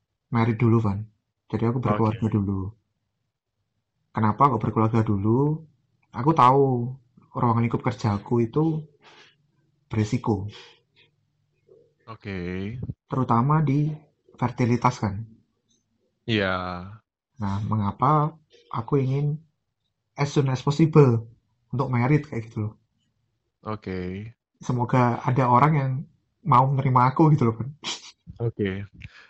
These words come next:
Speaker 2: Boleh saya ini ya, boleh, bo-, boleh saya me-, mengambil alih sebentar ya, podcast
Speaker 1: Boleh.
Speaker 2: Anda ya.
Speaker 1: Boleh, boleh.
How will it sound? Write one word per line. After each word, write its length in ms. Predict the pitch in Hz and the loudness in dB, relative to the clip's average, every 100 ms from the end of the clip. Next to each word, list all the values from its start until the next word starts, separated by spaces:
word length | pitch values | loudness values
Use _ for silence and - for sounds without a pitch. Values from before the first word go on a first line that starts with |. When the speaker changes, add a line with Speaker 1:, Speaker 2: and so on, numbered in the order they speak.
| - - - 180 | -18 -12 -2 2
Speaker 2:
Boleh 260 | 165 180 | 4 2
saya 300 | 196 196 196 | 0 0 0
ini 160 | 220 185 | -2 -4
ya, 120 | 147 | -2
boleh, 220 | 151 147 | 0 0
bo-, 220 | - - - | 4 4 4
boleh 200 | 143 151 170 | -8 -6 -4
saya 180 | 185 | -4
me-, 380 | 185 180 175 175 | -2 -2 -2 -4
mengambil 320 | 170 165 156 | -6 -6 -2
alih 160 | 156 170 | -2 -4
sebentar 400 | - 139 139 185 | -4 -4 -2 -2
ya, 240 | 143 104 135 | -2 -8 -10
podcast 380 | - 131 120 147 | -8 -8 -4 6
Speaker 1:
Boleh. 160 | 165 165 | 6 6
Speaker 2:
Anda 160 | 147 127 | 4 2
ya. 200 | 107 123 - - | -2 -6 -6 0
Speaker 1:
Boleh, 240 | 175 170 - | 6 8 8
boleh. 240 | 170 117 | 6 4